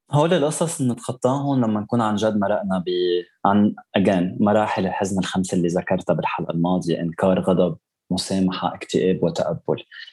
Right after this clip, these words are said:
لما نكون عطينا كل مرحلة وقتها مزبوط، ولما يكون كان في حوالينا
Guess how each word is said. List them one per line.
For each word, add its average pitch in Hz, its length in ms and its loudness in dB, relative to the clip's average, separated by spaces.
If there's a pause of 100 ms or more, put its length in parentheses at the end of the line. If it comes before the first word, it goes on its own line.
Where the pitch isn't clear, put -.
(100)
لما 110 220 6
نكون 135 240 2
عطينا 127 380 4
كل 117 300 2
مرحلة 113 400 0
وقتها 90 360 0
مزبوط، 82 440 -2 (160)
ولما 95 300 2
يكون 113 400 0
كان 110 200 2
في 107 280 2
حوالينا 95 680 0